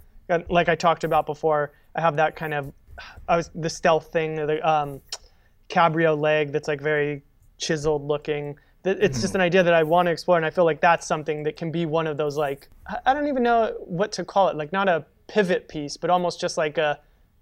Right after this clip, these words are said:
Speaker 1: something that exam-, exemplifies an evolution. Like, okay, this is definitely breaking out of what you've been doing, and, you know, now that's not gonna be, you're just strictly going down this path, but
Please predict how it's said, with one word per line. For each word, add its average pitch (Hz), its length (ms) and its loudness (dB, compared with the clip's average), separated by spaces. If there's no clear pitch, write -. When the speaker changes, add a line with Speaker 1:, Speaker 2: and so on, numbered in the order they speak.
Speaker 1:
something 233 360 4
that 208 200 4
exam-, 190 520 0
exemplifies 170 920 0
an 165 200 -4
evolution. 147 520 -4
Like, 135 160 -12
okay, 170 360 0
this 185 200 0
is 160 180 0
definitely 170 440 2
breaking 160 480 -2
out 151 180 0
of 143 80 -6
what 156 140 -2
you've 156 160 -8
been 156 180 -2
doing, 147 400 -4
and, 156 220 -4
you 175 80 -2
know, 151 160 0
now 190 300 4
that's 180 220 2
not 165 140 0
gonna 170 140 -4
be, 165 120 -2
you're 165 140 -2
just 165 280 -6
strictly 185 400 -2
going 160 240 -2
down 151 200 -2
this 151 120 -6
path, 165 440 2
but 151 260 -4